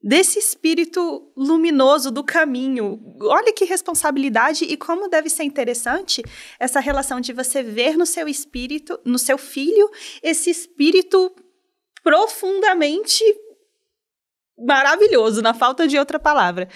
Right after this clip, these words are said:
E aí eu lembro muito do, do capítulo da Boa Nova, em que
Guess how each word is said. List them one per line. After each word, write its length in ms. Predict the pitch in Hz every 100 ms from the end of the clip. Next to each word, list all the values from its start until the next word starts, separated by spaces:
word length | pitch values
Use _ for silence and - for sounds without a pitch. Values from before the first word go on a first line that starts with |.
| - - - -
E 160 | 269
aí 360 | 277 262 262 294
eu 120 | 277
lembro 300 | 269 262 277
muito 380 | 233 240 277 285
do, 440 | 269 262 247 233
do 120 | 208
capítulo 580 | 226 247 247 226 - 214
da 140 | 202 202
Boa 240 | 202 196
Nova, 440 | 180 220 254 196 - _ _ _ _ _ _ _ - - _
em 320 | 233 233 233 233
que 800 | - 233 226 226 220 208 -